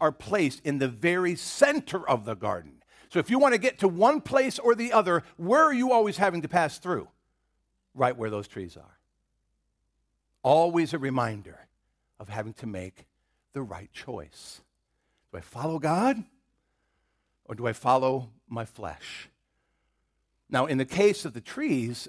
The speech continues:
Adam and, at this point, Adam and Eve doesn't e-, don't even know what the other tree is for. They just look at it and say, "God told us not to eat it." Now, I'm getting ahead of myself here. Truth is,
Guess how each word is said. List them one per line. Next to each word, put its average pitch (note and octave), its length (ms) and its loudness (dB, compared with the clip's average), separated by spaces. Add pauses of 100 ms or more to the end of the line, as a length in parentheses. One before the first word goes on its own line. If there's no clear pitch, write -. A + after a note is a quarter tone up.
Adam A2+ 220 2
and, B2 100 -6
at G#2+ 140 -2
this - 140 -2
point, D3 260 -4
Adam A#2+ 200 0
and A2+ 100 -2
Eve A#2 240 -6
doesn't C3+ 260 -4
e-, C#3+ 60 -4
don't E3+ 300 -2
even A#2+ 280 -4
know D3 160 2
what C3+ 200 -4
the A#2+ 120 -4
other A2 160 -6
tree G#2+ 280 -12
is F2 100 -14
for. D#2+ 320 -20 (880)
They D3 120 0
just C3 200 -10
look A#2 180 -8
at A2+ 140 -2
it A2 60 -6
and G#2+ 80 -20
say, G2 200 -10
"God B2+ 260 0
told G2 180 -12
us - 120 -18
not G2 140 -10
to - 100 -20
eat A#2 140 -14
it." - 80 -20 (720)
Now, G#2 320 0 (320)
I'm A2 100 -10
getting - 160 -10
ahead G#2+ 160 -2
of F2 40 -8
myself - 460 -16
here. - 180 -20 (300)
Truth D3+ 300 -4
is, A#2+ 280 -2